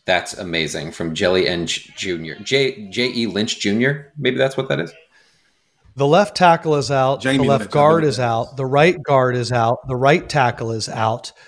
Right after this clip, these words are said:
Speaker 2: top two tight ends are now out, top running back is now out, top four wide receivers are out.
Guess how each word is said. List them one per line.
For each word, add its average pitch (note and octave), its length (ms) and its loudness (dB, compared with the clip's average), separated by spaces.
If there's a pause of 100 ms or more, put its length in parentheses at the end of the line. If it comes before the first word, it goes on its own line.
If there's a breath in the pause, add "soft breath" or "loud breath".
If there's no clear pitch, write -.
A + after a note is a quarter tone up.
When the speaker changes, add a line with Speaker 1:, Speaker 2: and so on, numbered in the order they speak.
(200 soft breath)
Speaker 2:
top G3 380 -2
two F#3 240 -6
tight D#3 340 0
ends D3+ 380 0
are C3 100 0
now A#2+ 320 0
out, A2+ 380 -2
top D3 260 0
running E3 400 0
back B2 320 2
is A#2 160 -6
now A2+ 240 -6
out, A#2 340 -8
top C#3 300 -2
four G3+ 580 4
wide D#3 320 4
receivers D3 760 0
are A2+ 260 2
out. G#2 460 -4